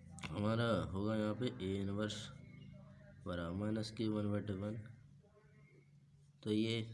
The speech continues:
हमारे यहाँ पे रखे जाएंगे सात, और रख सकते हैं ए वन वन, ए वन टू, ए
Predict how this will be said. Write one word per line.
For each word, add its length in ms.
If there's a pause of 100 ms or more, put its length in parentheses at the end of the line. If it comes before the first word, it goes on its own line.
(200)
हमारे 340
यहाँ 180
पे 140
रखे 260
जाएंगे 340 (1500)
सात, 540 (600)
और 260 (1400)
रख 180
सकते 300
हैं 120
ए 160
वन 220
वन, 220 (960)
ए 120
वन 260
टू, 180 (300)
ए 120